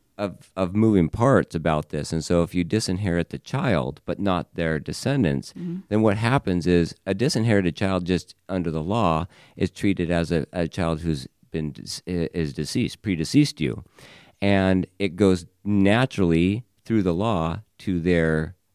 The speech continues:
Speaker 1: their children. They call them their issue.
Speaker 2: Mm-hmm.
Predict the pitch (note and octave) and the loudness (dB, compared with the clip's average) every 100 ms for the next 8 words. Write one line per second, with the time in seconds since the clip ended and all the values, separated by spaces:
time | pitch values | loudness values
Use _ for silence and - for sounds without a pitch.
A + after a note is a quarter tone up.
0 | _ E2+ D#2+ - - C3 G#2 E2+ E2 D#2 | _ -4 -4 -4 0 2 4 2 0 0
1 | E2+ D#2+ D2+ C#2 - A2+ - D#2+ C#2 D#2+ | 0 0 0 -4 -4 -6 -4 -4 -2 -4
2 | G#2+ F#3 F3 | -8 -10 -8